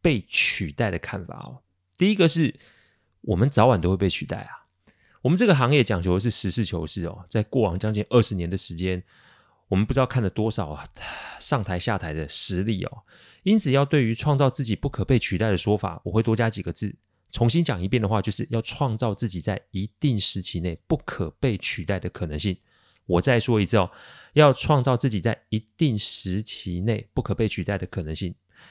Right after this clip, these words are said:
一定时期并没有长短之分。如果你有看，有看N B A的听众，一定会知道，关于史上最伟大的球员有很多争论，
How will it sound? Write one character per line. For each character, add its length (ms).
一 80
定 160
时 240
期 400
并 120
没 100
有 120
长 320
短 160
之 140
分。 220
如 160
果 160
你 100
有 140
看， 540
有 100
看 140
N 140
B 140
A 40
的 60
听 140
众， 220
一 80
定 180
会 100
知 140
道， 240
关 160
于 20
史 200
上 120
最 140
伟 100
大 180
的 40
球 260
员 120
有 100
很 160
多 100
争 240
论， 240